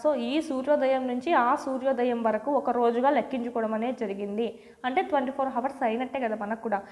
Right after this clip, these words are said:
ఈరోజు తెల్లారితే నుంచి రేపు తెల్లారితే వరకు. ఓకే, ఇది ఈ విధంగా వాళ్ళు ఒక డేని, ఆ, లెక్కించుకుంటూ ఉండేవాళ్ళంట. మనకైతే ఇప్పుడు వాచెస్ ఉన్నాయి, తెల్లారితే మనకు ట్వెల్వ్, వన్, ట్వెల్వ్ నుంచి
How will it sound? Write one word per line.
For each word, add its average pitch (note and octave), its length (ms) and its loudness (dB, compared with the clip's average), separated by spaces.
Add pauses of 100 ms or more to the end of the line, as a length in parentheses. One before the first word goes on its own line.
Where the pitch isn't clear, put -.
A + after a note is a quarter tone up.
(200)
ఈరోజు B3+ 260 0
తెల్లారితే B3 420 2
నుంచి B3 300 -2 (180)
రేపు A#3+ 180 -4
తెల్లారితే G3+ 400 0
వరకు. G3 320 -4 (200)
ఓకే, D#4 160 -2 (320)
ఇది D4 200 -2
ఈ C4 220 -4
విధంగా D#4 360 4
వాళ్ళు D#4+ 240 4
ఒక C#4+ 180 2
డేని, C4+ 380 2 (340)
ఆ, A3+ 140 0
లెక్కించుకుంటూ C4+ 640 -2
ఉండేవాళ్ళంట. G#3 800 -2 (300)
మనకైతే A#3+ 380 -2
ఇప్పుడు D4+ 200 -2
వాచెస్ C4 440 4
ఉన్నాయి, B3+ 480 0
తెల్లారితే B3 520 0
మనకు B3 420 0 (120)
ట్వెల్వ్, A3+ 680 2
వన్, A3 300 0
ట్వెల్వ్ A#3 320 0
నుంచి A#3+ 340 -4